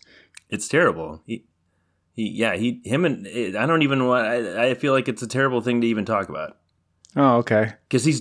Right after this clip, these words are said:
Speaker 2: I
Speaker 1: 'cause
Speaker 2: guess I
Speaker 1: he's,
Speaker 2: don't
Speaker 1: di-, 'cause he's no longer with us.
Speaker 2: Well, I assumed he was dead.
Speaker 1: Well, he wouldn't. I mean, I mean, he kinda had a
Speaker 2: Oh,
Speaker 1: tragic
Speaker 2: God.
Speaker 1: death. Like, him and his son died in, like, a car accident, like, with, like, a drunk, drunk driver that hit their car. And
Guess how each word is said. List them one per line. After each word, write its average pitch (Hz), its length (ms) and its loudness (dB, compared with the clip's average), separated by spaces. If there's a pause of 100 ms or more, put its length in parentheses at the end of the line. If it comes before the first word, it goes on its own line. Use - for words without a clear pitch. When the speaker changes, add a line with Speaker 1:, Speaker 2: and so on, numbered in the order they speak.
Speaker 2:
I 123 80 0
Speaker 1:
'cause - 40 4
Speaker 2:
guess 117 200 4
I 117 40 2
Speaker 1:
he's, 110 80 0
Speaker 2:
don't - 200 -2
Speaker 1:
di-, - 60 -20 (180)
'cause 151 180 2
he's 165 160 0
no 160 140 4
longer 135 300 4
with 147 180 0
us. - 240 -12 (540)
Speaker 2:
Well, 139 160 6
I 123 140 4
assumed 156 420 6
he 113 80 6
was 98 180 -2
dead. 71 380 -2 (560)
Speaker 1:
Well, 311 580 2
he 131 220 4
wouldn't. 127 480 2 (180)
I 113 80 0
mean, 107 400 0 (400)
I 120 80 2
mean, 110 480 0
he 101 120 -20
kinda 120 260 -4
had 98 160 -2
a 82 100 -6
Speaker 2:
Oh, 107 40 2
Speaker 1:
tragic 104 200 4
Speaker 2:
God. - 160 -4
Speaker 1:
death. 104 300 0
Like, 90 180 -4
him 127 160 0
and 113 100 2
his 92 140 -2
son 113 220 0
died 95 240 2
in, 85 320 -8
like, 87 340 -10
a - 80 -14
car 107 180 0
accident, 82 420 -6
like, 85 200 -10
with, 85 180 -12
like, 80 180 -8
a 82 80 -8
drunk, 101 340 -6 (400)
drunk 110 180 -2
driver 101 300 0
that 80 240 -10
hit - 180 -6
their 82 140 -10
car. 101 320 -2
And 78 220 -16